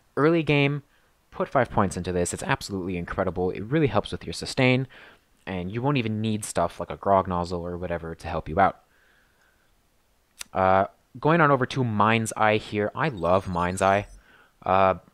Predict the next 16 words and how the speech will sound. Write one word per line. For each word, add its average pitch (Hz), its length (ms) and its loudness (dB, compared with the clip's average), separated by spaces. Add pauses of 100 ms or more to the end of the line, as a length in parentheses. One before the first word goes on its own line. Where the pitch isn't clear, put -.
(160)
base, 160 400 2
it's - 240 -6
only 160 320 0
a 143 80 0
twenty-five 113 560 -6
percent - 240 -6
critical - 320 -10
hit 127 260 -4
buff, 117 320 2
so 139 220 0
it's - 200 -2
not 185 220 0
incredible. 113 960 -2
Uh, 113 160 4
but 123 320 -4
boosted, 226 580 4